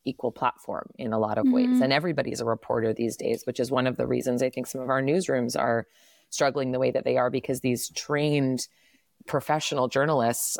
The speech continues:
Speaker 1: are, have the same visibility sometimes as somebody who doesn't know what they're talking about
Speaker 2: Yeah. <laughs>
Speaker 1: and just happens to talk about it really loudly. So, uh, yeah, I think, but social media has given us that platform that if you are, like, one thing that's,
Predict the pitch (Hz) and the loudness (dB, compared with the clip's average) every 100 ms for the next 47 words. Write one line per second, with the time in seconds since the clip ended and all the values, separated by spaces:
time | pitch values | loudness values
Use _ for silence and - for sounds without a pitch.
0 | - 120 117 117 117 - - 139 117 131 | -2 2 4 4 2 0 0 0 0 -6
1 | - 135 135 135 120 120 _ _ _ - | 0 2 2 2 0 -4 _ _ _ -20
2 | _ _ _ 123 135 127 147 226 214 - | _ _ _ -2 0 2 4 4 2 0
3 | 131 123 120 110 131 143 - _ _ _ | -2 0 0 2 0 -4 -14 _ _ _
4 | - 147 160 156 156 156 156 160 165 160 | -2 0 2 2 2 2 2 2 2 -2
5 | 143 - 156 165 208 165 127 113 - - | -4 -4 0 2 2 0 0 -2 -2 -4
6 | 120 240 240 - 254 - - - 440 - | 0 2 0 0 -4 0 -2 0 -2 0
7 | 294 - 156 151 131 135 - 147 139 151 | 0 2 0 0 -2 0 2 2 2 0
8 | - 147 135 131 139 135 131 180 285 135 | 0 0 2 2 4 4 4 4 4 4
9 | 139 - 233 208 180 - - - 233 247 | 2 0 2 2 0 -4 -8 -4 2 4
10 | 175 175 170 208 196 - - - 160 190 | 4 2 -2 -6 -6 -6 -4 -2 2 2
11 | - - - 160 151 151 143 147 160 254 | 0 -8 -6 -4 -2 0 2 2 2 0
12 | 196 147 127 - 131 - - - 147 151 | 0 -2 -4 -2 -4 -2 -6 -4 -4 0
13 | 147 151 - 160 180 180 170 - 139 135 | 0 0 -4 0 2 4 2 2 2 2
14 | 151 170 185 208 175 151 - - | 0 0 0 2 2 0 -2 -8